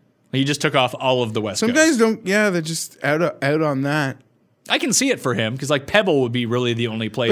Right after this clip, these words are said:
Speaker 2: But Kisner, right, I think when we last saw him, was he made that viral comment.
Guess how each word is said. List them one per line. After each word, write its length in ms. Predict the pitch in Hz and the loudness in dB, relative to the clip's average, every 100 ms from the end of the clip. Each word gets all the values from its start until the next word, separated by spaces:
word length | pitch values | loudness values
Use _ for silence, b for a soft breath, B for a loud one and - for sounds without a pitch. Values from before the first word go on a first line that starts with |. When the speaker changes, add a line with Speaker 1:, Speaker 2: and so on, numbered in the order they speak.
| 196 | 4
Speaker 2:
But 60 | 269 | 2
Kisner, 320 | 233 240 220 190 | 4 2 0 0
right, 220 | 202 208 208 - - 170 | 0 0 -4 -20 -14 -2
I 100 | 190 | 0
think 180 | 190 208 | 0 0
when 140 | 202 | 0
we 120 | 190 | 0
last 340 | 180 175 170 - | 2 2 2 0
saw 320 | 170 180 170 | 0 2 2
him, 140 | 131 | 0
was 200 | 135 135 135 | -2 -2 -6
he 160 | - 143 | -4 -2
made 180 | 151 143 | -2 -2
that 140 | 131 | -6
viral 440 | 131 135 139 135 123 | -4 -2 0 -2 -4
comment. 840 | - 139 131 131 127 120 - - | -4 -4 -2 -4 -4 -8 -12 -14